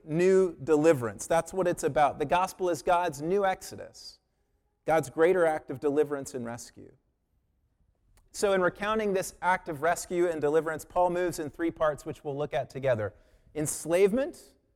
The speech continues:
verses one through three, and we'll see that we're all enslaved. Liberation, which le-, which leads to adoption, verses four through seven. And temptation, the temptation to turn back to enslavement again, verses eight through eleven.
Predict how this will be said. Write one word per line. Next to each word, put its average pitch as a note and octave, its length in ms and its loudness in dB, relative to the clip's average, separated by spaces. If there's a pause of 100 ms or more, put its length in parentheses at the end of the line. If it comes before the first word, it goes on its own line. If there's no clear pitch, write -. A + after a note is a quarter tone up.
(120)
verses D3+ 280 -4
one E3 200 -8
through D#3+ 100 -4
three, D#3+ 220 -2
and D#3+ 100 -2
we'll D3+ 60 0
see F3 180 0
that D#3+ 100 2
we're D#3 140 4
all D#3 200 6
enslaved. C3+ 520 -2
Liberation, F#3+ 800 0
which E3 200 -4
le-, F3 140 -4
which D3+ 240 -6
leads F3 240 0
to E3+ 140 -4
adoption, D3+ 560 0
verses D3 320 -10
four D3+ 320 0
through C#3+ 180 -8
seven. A#2 480 -8 (460)
And C3+ 120 -6
temptation, - 880 -8 (580)
the A#2+ 80 -12
temptation C#3 560 -10
to B2 80 -6
turn C#3 260 -14
back B2 300 -6
to - 100 -18
enslavement A#2 640 -6
again, G2+ 520 -10
verses G#2+ 340 -12
eight G2+ 260 -10
through G2+ 160 -12
eleven. G2 320 -16